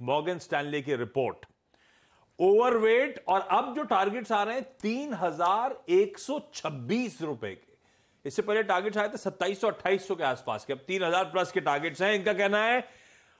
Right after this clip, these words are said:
सारे की अर्निंग ड्राइवर्स जो होते हैं वो सब इनके फेवर में।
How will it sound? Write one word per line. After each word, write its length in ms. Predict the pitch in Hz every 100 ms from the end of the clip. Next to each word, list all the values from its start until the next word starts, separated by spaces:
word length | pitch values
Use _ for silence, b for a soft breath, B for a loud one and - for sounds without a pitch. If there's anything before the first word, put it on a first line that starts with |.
| B _ _ -
सारे 680 | - 170 185 208 226 240
की 720 | 233 - 185 214 226 233 214 -
अर्निंग 580 | 190 196 202 220 214 151
ड्राइवर्स 480 | 175 180 185 202 180
जो 220 | 175 180
होते 340 | 185 185 202
हैं 160 | 196 208
वो 100 | 196
सब 580 | - - 247 220 - -
इनके 440 | 180 180 151 190 185
फेवर 640 | - - 151 156 131 120
में। 220 | 92 87